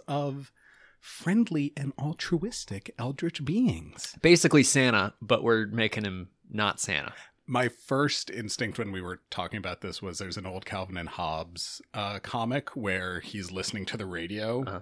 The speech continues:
Speaker 1: and it's about, it's, you know, he knows when you've been sleeping, he knows when you're awake.
Speaker 2: Yep.
Speaker 1: And he turns off the radio, and he looks, he breaks the fourth wall, and he looks at the reader, and he's like, "Santa Claus, friendly old elf, or C I A spook?" <laughs>
Speaker 2: <laughs> Yeah, it's a good point.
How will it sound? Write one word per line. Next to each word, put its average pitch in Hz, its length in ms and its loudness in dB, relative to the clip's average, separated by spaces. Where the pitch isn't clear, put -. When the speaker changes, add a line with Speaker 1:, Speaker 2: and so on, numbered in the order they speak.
Speaker 1:
and 98 240 -4
it's 90 240 -4
about, 95 380 -6
it's, 107 380 -8
you 127 80 -6
know, 107 60 -4
he 117 120 -2
knows 165 260 4
when 156 200 4
you've 143 140 -2
been 175 120 2
sleeping, 151 400 -2
he 156 80 2
knows 180 240 -2
when 170 100 0
you're 160 220 0
awake. 143 420 -2
Speaker 2:
Yep. 110 200 -4
Speaker 1:
And 120 120 0
he 104 60 -2
turns 120 240 0
off 104 160 0
the 127 80 0
radio, 101 500 0
and 101 100 0
he 101 100 -2
looks, 92 280 -6
he - 80 -8
breaks 92 280 -6
the 104 40 -4
fourth 101 240 -4
wall, 95 140 -4
and 95 100 -6
he 90 60 -8
looks 90 180 -8
at 101 100 -6
the 117 80 -4
reader, 92 280 -6
and 104 100 0
he's - 220 -6
like, - 200 -8
"Santa 95 340 -6
Claus, 110 480 0
friendly 101 400 0
old 92 220 -2
elf, 101 260 -4
or 95 60 -4
C 98 240 -2
I 87 80 -4
A 87 200 -4
spook?" - 480 -2
<laughs> - 20 -6
Speaker 2:
<laughs> - 0 -
Yeah, 127 220 2
it's - 80 -10
a - 40 -8
good 147 120 6
point. 120 180 4